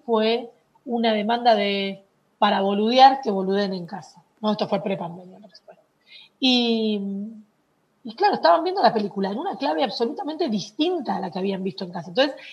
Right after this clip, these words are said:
desnaturalizar lo que ya conocés y tal vez viste cien veces y verlo en otra clave, orientado por preguntas, consultas, etcétera, es una experiencia absolutamente distinta a la que vos podés tener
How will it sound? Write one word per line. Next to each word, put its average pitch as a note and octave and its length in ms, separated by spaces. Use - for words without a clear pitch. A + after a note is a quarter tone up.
desnaturalizar G3+ 880
lo E4+ 120
que A#3+ 80
ya A#3+ 140
conocés A3 560
y E3+ 40
tal F3+ 120
vez G#3+ 100
viste A3 220
cien C4 320
veces A3+ 420
y G3 40
verlo B3+ 220
en C4 60
otra C4+ 280
clave, F3 440
orientado A3+ 580
por A3+ 160
preguntas, A3 560
consultas, G3+ 680
etcétera, F#3+ 580
es - 200
una D4+ 80
experiencia C4+ 420
absolutamente D4 720
distinta D4+ 580
a G#3+ 80
la F#3+ 140
que G#3+ 60
vos B3 160
podés A#3+ 200
tener B3 440